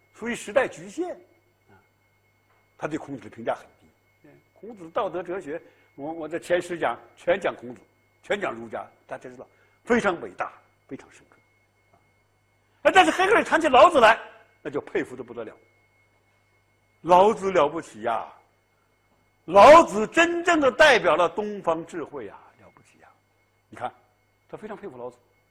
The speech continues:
啊，联合国前些年呢，曾经做过一个统计，统计什么呢？就是世界上发行量最大、翻译语种最多的书是什么？统计结果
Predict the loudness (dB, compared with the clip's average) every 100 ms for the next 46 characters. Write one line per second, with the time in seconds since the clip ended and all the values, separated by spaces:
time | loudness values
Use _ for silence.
0 | _ _ _ _ _ _ _ _ _ _
1 | _ _ _ _ _ _ _ _ _ _
2 | _ _ -20 _ _ _ -8 -6 -4 -6
3 | -8 -12 -12 -14 -14 -18 -18 -18 -14 -14
4 | -14 -20 -20 -20 _ -20 _ _ _ _
5 | _ _ _ _ -16 -14 -14 -14 -14 -16
6 | _ -16 -16 -16 _ _ _ -10 -4 -2
7 | 0 2 0 -2 -14 _ _ _ 4 4
8 | 4 0 -6 2 2 2 -4 -4 -4 -2
9 | -4 -4 -16 _ _ _ _ _ _ _
10 | _ _ _ _ 8 8 6 -2 -4 -6
11 | -4 -8 -4 -2 -2 -2 -6 -6 -12 -10
12 | -6 -6 -6 -18 _ _ _ _ _ _
13 | _ _ _ _ _ _ _ _ _ -18
14 | -16 -10 -8 -8 -10